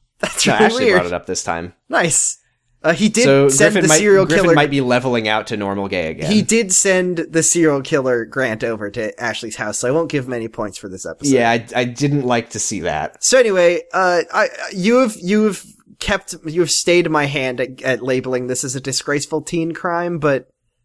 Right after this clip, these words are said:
Speaker 1: it's not good.
Speaker 2: Oh no, I don't like it at all.
Speaker 1: It's bad, and I, I, I,
Speaker 2: I hate
Speaker 1: I
Speaker 2: it.
Speaker 1: was, I went into this episode being like, "Man, I can't wait for Grace to just keep getting better and better." <laughs>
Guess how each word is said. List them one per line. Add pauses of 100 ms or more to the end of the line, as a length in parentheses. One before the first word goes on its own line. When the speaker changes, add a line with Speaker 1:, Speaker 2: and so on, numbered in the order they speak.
(140)
Speaker 1:
it's
not
good. (720)
Speaker 2:
Oh
no,
I
don't
like
it
at
all.
Speaker 1:
It's
bad,
and
I,
I,
I,
Speaker 2:
I
hate
Speaker 1:
I
Speaker 2:
it.
Speaker 1:
was, (300)
I
went
into
this
episode
being
like,
"Man,
I
can't
wait
for
Grace
to
just
keep
getting
better
and
better."
<laughs>